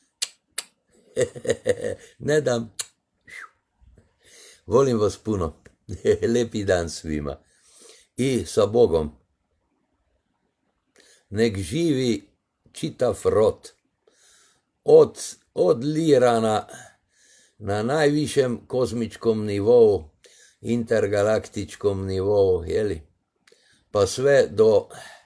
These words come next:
onog naj-, e, najneuvaženijeg u, u, u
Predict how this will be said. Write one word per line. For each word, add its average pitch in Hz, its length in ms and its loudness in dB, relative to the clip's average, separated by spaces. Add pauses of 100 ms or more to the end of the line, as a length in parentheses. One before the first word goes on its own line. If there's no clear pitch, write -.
(840)
onog 117 420 0
naj-, 110 380 2 (1000)
e, 98 480 -4
najneuvaženijeg 117 1700 0
u, 85 420 -2
u, 85 400 -6
u 87 200 -4